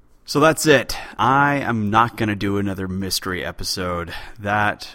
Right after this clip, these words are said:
took way too much work, and there are far too many opinions out there from less than credible sources. I even went and read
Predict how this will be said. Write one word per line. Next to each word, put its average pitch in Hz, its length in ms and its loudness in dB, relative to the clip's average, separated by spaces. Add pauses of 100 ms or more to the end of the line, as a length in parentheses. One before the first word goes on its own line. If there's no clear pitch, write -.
took 92 320 -10
way 113 440 2
too 107 180 -6
much 92 300 -6
work, 95 340 -4
and 95 160 -8
there 90 220 -2
are 87 80 -10
far 107 500 2
too 98 240 -6
many 87 460 -6
opinions 92 500 -10
out 85 300 -6
there 85 280 -6
from 90 440 -10
less 95 400 -4
than 87 180 -10
credible 85 400 -8
sources. 85 720 -10
I 90 160 -8
even 87 500 -10
went 90 340 -8
and 87 180 -8
read 87 360 -2